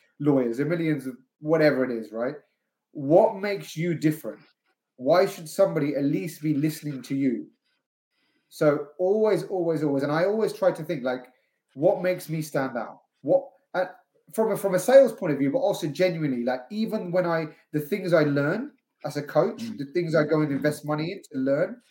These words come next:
Speaker 1: I'm always trying to think what gives me that little bit of different differentiation or competitive advantage or something that if somebody went to another coach, they're not getting.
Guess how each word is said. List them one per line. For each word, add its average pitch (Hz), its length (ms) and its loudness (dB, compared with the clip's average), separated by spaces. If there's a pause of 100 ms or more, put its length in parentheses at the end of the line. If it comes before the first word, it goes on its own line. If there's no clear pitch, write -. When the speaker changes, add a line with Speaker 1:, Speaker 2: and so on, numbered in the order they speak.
(280)
Speaker 1:
I'm 160 140 0
always 196 220 0
trying 190 140 -6
to 151 60 -10
think 151 160 -4
what 165 280 -2
gives 175 220 -4
me 170 140 -2
that 147 180 0
little 175 180 -2
bit 214 140 -2
of 160 180 -6 (640)
different 180 480 0 (360)
differentiation 165 840 0
or 135 180 -4
competitive 170 500 -2
advantage 147 460 -4
or 143 40 -2
something 175 460 0
that 143 240 2 (180)
if 151 120 -4
somebody 214 240 2
went 220 180 -2
to 175 120 0
another 180 260 4
coach, - 500 -4 (140)
they're 165 100 2
not 165 180 2
getting. 139 320 2